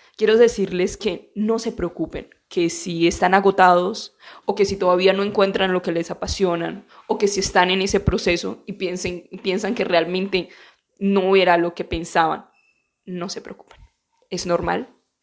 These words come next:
no tienen por qué angustiarse y creo que todos pasamos por eso y tenemos que normalizar, normalizar el sentirnos cansados, el sentirnos agotados, el sentirnos perdidos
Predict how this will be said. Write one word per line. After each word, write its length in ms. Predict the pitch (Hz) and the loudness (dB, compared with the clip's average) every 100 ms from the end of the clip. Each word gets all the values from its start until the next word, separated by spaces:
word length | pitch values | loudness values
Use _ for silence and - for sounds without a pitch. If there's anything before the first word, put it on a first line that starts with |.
| _ _ | _ _
no 840 | - 175 175 175 175 175 170 170 - _ - - _ | -8 -2 0 2 2 0 0 -4 -8 _ -20 -20 _
tienen 400 | 214 202 180 196 | -2 0 -2 0
por 200 | 190 185 | 0 2
qué 100 | 196 | 0
angustiarse 920 | 196 214 220 196 185 185 202 233 - _ _ - | 2 -2 -2 0 0 0 -6 -10 -14 _ _ -14
y 120 | 208 | -4
creo 280 | 202 180 180 | 0 0 0
que 100 | 233 | -2
todos 320 | 190 190 220 | -2 -4 -4
pasamos 440 | 202 - 170 175 | -8 -8 -8 -8
por 160 | - - | -8 -8
eso 240 | 175 - | -10 -12
y 80 | - | -8
tenemos 300 | 180 180 180 | -4 -4 -4
que 100 | 196 | -6
normalizar, 800 | 190 196 190 180 - 190 175 - _ _ _ | -4 -2 -4 -4 -6 -6 -6 -8 _ _ _
normalizar 540 | 180 180 185 170 180 | -6 -2 -2 -2 -4
el 120 | 175 175 | -6 -6
sentirnos 480 | 208 202 175 170 | -6 -6 -6 -6
cansados, 680 | - 190 196 185 185 196 202 | -8 -8 -2 0 0 -2 -6
el 120 | 202 | -10
sentirnos 520 | - 180 - 170 170 | -10 -10 -10 -10 -10
agotados, 580 | 190 175 180 185 180 185 | -8 -6 -4 -2 -2 -4
el 120 | 196 | -6
sentirnos 640 | 196 196 - 180 175 175 - | -6 -8 -8 -12 -10 -10 -6
perdidos 760 | - - 170 202 220 208 - | -6 -6 -4 -4 -2 -4 -8